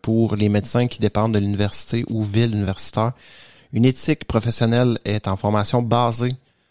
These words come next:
sur, euh, la nécessaire obtention d'une licence profession légale protégée,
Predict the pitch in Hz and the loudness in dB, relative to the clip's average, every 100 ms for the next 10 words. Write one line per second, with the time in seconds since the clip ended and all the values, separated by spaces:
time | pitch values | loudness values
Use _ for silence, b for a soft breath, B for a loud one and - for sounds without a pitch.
0 | _ - - 117 120 123 101 - 101 98 | _ -10 0 4 4 2 -2 -4 -2 0
1 | 98 101 110 - 120 127 127 120 117 127 | 0 2 0 0 0 2 0 0 -2 -2
2 | 120 - 107 - 123 117 107 104 113 - | 0 0 -2 0 0 2 2 2 -2 -2
3 | 117 120 113 - 104 101 101 - 117 110 | -2 -2 -4 -4 -2 0 0 0 0 0
4 | 101 104 107 107 107 - 101 107 117 | 0 0 0 -2 -4 -2 -2 -2 -4